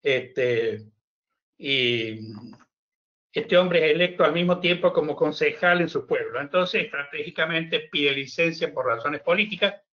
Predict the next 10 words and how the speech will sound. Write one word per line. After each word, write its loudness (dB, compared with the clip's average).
que -12
está -2
en -14
cargo 0
político, 0
está -2
contemplado -2
en 0
el -2
reglamentario, 0